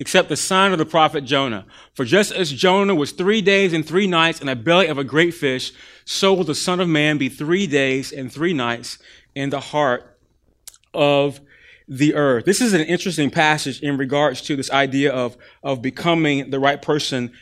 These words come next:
through suffering, because Jesus is pointing, he, he really is pointing out how we do that right here. We all want a sign that God is out there, that he's working on our behalf,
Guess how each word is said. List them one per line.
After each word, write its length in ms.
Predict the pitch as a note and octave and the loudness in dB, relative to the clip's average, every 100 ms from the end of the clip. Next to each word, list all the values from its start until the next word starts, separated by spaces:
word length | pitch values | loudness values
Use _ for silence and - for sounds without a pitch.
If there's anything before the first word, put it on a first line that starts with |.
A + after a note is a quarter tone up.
| _ - | _ -8
through 140 | C3 | -6
suffering, 640 | - E3 E3 - B2 A#2 A#2 | 0 2 2 0 -4 -4 -4
because 300 | B2+ C3+ C3 | -4 -4 -4
Jesus 460 | G#2+ E3 E3+ D3+ | -4 -4 -2 -6
is 120 | C3+ | -8
pointing, 520 | - - D#3 C#3+ A#2+ A#2 _ _ _ - - - - | -10 -8 -6 -4 -6 -12 _ _ _ -12 -12 -12 -14
he, 320 | D#3+ D3+ E3+ | -6 -4 -2
he 200 | D3 F3 | -2 0
really 240 | E3 F3 D3+ | 2 2 0
is 100 | - | -4
pointing 340 | - D#3 C3+ | -4 -4 -2
out 140 | C3+ | -4
how 200 | - C#3+ | -2 -2
we 120 | C3+ C3 | -2 -2
do 200 | C3+ C#3 | -2 0
that 340 | B2+ A#2 A2 - - - | 0 -2 -6 -16 -20 -10
right 260 | B2+ B2+ B2+ | 0 0 0
here. 320 | C#3 A2+ G#2 - - | -2 -2 -6 -14 -8
We 140 | C3+ E3+ | 2 6
all 160 | F#3+ | 6
want 160 | G3+ F#3+ | 6 2
a 20 | |
sign 320 | - F#3+ F3+ | 2 2 4
that 100 | F3 | 2
God 260 | D3 D#3 E3 | 2 4 4
is 100 | D#3 | 2
out 280 | D3+ E3 D#3+ | 2 2 2
there, 160 | E3+ E3 | 0 2
that 60 | |
he's 180 | D3+ C3+ | 0 -2
working 320 | C#3+ E3+ F3 | -2 -2 -2
on 140 | D#3+ D#3 | -4 -2
our 100 | D#3 | 0
behalf, 760 | D3 C#3 C#3+ C#3+ E3 - - | 0 0 2 4 2 -2 -14